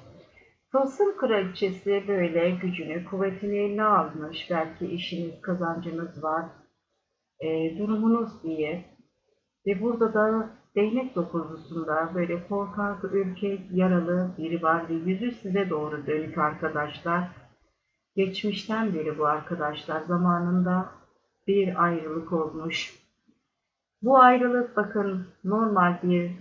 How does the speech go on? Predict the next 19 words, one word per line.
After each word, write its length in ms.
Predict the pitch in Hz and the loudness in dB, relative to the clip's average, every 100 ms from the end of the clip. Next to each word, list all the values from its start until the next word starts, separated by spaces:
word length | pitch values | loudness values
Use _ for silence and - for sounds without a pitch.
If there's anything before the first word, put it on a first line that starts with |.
| - _ | -16 _
flörtten 540 | 175 175 180 185 180 | 0 0 0 0 2
ayrılma 560 | 180 175 175 180 180 170 | 2 2 2 4 4 4
olabileceği 600 | 175 170 160 - 170 208 | 0 -2 -4 -4 0 0
gibi 240 | 220 202 175 | 0 -2 0
daha 340 | 175 208 - | 2 2 2
önce 340 | 180 180 175 | 2 2 2
ayrıldığınız 840 | - 156 165 170 165 175 175 180 180 - | 0 -2 -2 -4 -6 -4 -2 0 -2 -4
eşiniz 640 | 180 - 190 185 185 - | -8 -6 -2 -2 -2 -6
bile 240 | 156 151 165 | -8 -6 -6
olabilir. 640 | 147 156 165 151 151 156 - _ _ | -6 -6 -6 -6 -6 -6 -8 _ _
Bir 200 | 190 180 | -2 -2
boşanma 560 | 160 165 - 165 170 196 | 0 -2 -2 -2 0 0
gerçekleşmiştir. 1200 | 180 165 160 - 151 - 156 - 147 - 185 196 - _ _ _ _ _ - | 0 -2 -2 -6 -10 -8 -8 -8 -12 -10 -10 -10 -12 _ _ _ _ _ 2
Ama, 440 | 220 226 214 214 - - _ _ _ 165 | 4 6 4 0 -6 -20 _ _ _ -4
e, 180 | 175 202 | -2 -2
bu 120 | 226 | -4
kişi 300 | 233 233 - | -4 -4 -4
kendi 380 | 233 226 240 269 | 0 2 4 2
alanında 880 | - 180 170 160 165 160 165 190 | 4 2 2 -2 -4 -4 -2 -2